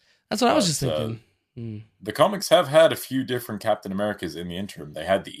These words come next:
Speaker 2: evil Captain America during Vietnam.
Speaker 1: Hmm.
Speaker 2: Bad
Speaker 1: Yeah,
Speaker 2: Captain America.
Speaker 1: could have been a
Speaker 2: During
Speaker 1: different
Speaker 2: the Nomad times.
Speaker 1: different Captain America or s-, someone posing as Captain
Speaker 2: Actually,
Speaker 1: America
Speaker 2: even,
Speaker 1: or
Speaker 2: even during the Cold War, there was a Captain America who was a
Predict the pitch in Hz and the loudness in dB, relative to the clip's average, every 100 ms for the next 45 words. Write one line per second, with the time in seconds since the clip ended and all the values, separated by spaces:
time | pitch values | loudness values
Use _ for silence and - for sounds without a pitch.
0 | 104 95 80 85 85 - 80 82 92 90 | -8 -6 -4 -2 -2 -4 -10 -8 -8 -10
1 | 80 80 78 76 76 _ 80 73 78 82 | -14 -12 -12 -16 -20 _ -12 -12 -12 -12
2 | 76 95 123 123 113 98 101 _ _ _ | -10 -12 -10 -8 -8 -10 -14 _ _ _
3 | _ _ _ _ _ _ _ _ 139 170 | _ _ _ _ _ _ _ _ -8 -6
4 | 254 247 226 214 220 - - - 160 160 | -6 -4 -6 -8 -12 -18 -14 -6 -6 -4
5 | 160 160 151 147 156 156 95 85 73 - | -4 -2 -2 -2 -2 -2 -2 -4 -6 -6
6 | - - - _ _ _ 110 139 - 151 | -10 -10 -14 _ _ _ -12 -10 -8 -10
7 | - - 160 151 156 156 160 151 160 147 | -6 -4 -2 -2 0 0 0 -2 -2 0
8 | 135 131 - - - - 156 151 147 143 | -2 -6 -10 -16 -12 -8 -4 -2 -4 -2
9 | 151 165 156 165 151 165 151 160 156 151 | 0 0 0 -2 -2 -2 -2 0 0 2
10 | 139 135 156 156 151 120 117 117 120 120 | 2 0 0 0 -2 -4 -4 -4 0 0
11 | 123 123 120 113 107 110 104 117 92 87 | 0 -2 -2 -2 2 2 2 0 2 0
12 | 82 85 82 - 85 - 87 87 85 82 | -2 -4 -2 0 0 -2 -2 -2 -2 -6
13 | 85 85 - | -6 -6 -8